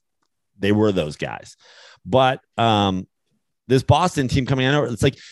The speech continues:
this finals feels like one of those finals where you're like, "I'm just watching two basketball teams.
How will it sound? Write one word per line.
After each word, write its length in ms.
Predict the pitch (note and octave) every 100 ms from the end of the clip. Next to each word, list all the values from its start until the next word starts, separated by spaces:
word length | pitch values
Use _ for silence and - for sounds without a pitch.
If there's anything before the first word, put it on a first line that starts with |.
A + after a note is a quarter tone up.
| -
this 160 | D#3 -
finals 520 | - D#3 F3+ F3+ E3+
feels 580 | - - D#3+ D3+ C3 G#2
like 260 | A2+ A2
one 300 | - F#2 A2+
of 80 | A2+
those 200 | G#2+ G2+
finals 400 | - G2+ G2+ F2
where 120 | F#2+ F#2
you're 140 | F#2+
like, 340 | F#2 F2 D#2 - - _ _ _ _ _ _ _ _ _ -
"I'm 160 | B2+
just 320 | A#2+ D3+ -
watching 520 | G2 A#2 A2+ A#2+ G#2+ F#2
two 200 | - G2+
basketball 480 | F2 F2+ - A#1
teams. 480 | - - - - -